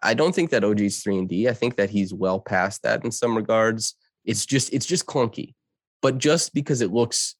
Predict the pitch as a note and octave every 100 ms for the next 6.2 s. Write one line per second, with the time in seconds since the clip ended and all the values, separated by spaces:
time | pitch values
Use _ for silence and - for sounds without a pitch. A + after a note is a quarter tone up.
0 | _ _ _ A2 G2 F#2 F#2+ G#2+ A#2+ A2+
1 | A2+ A2 G#2 - A2 G#2+ G2+ F#2 F#2 F2+
2 | D2+ C#2 - - - - - G2+ G2 -
3 | _ A#2 C#3 - D3+ B2+ A2+ G#2 G2 F#2+
4 | F#2 - F#2+ A2+ A2 C#3 B2+ F2 G#2+ G#2
5 | G#2 G2+ F2 F#2+ G2 - F#2+ - G#2 G2+
6 | G2+ G2+